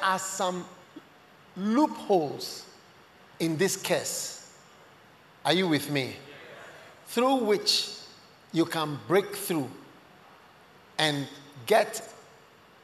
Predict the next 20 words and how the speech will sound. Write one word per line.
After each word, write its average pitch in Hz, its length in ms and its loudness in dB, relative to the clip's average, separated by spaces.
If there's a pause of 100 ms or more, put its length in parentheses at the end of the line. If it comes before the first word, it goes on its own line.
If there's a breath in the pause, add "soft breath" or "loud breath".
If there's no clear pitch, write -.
(160)
a 160 80 4
little 208 340 6
more 185 280 6
than 147 260 0
bread. 147 320 6 (2000)
How 202 140 4
many 208 200 4
want 185 240 6
to 160 80 2
know 170 160 6
those 160 280 6
loopholes? 165 760 2 (1120)
Yes. - 800 2 (560)
There 180 80 8
are 180 80 10
some 175 220 4
loopholes 185 800 4
in 151 140 0
the 147 120 2
curse. - 600 0